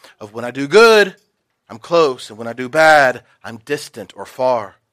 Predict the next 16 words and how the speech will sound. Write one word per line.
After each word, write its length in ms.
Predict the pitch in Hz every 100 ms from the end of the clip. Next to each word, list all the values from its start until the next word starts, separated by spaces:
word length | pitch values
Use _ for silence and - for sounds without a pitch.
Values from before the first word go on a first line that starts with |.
| -
again. 380 | 104 104 87 _ _ _ _ _ _
Listen, 480 | 127 123 - 107 101
church, 520 | - 107 - - - _ _ _ _ _ _
make 300 | 127 123 -
every 580 | 131 139 147 170 170 156 _ _
effort 680 | 143 143 - 117 95 - - _ _ -
to 140 | 139
resist 960 | 113 127 117 107 170 175 113 - - -
that 220 | 143 -
thinking. 640 | - 208 214 - 98 92 _ _ - -
Strive 720 | - - 220 262 208 185 180
to 160 | - 196
rest. 580 | 190 214 175 143 - - - -
Work 380 | 202 226 226 - _ -
at 180 | 151 143
resting. 680 | 170 175 - - 123 98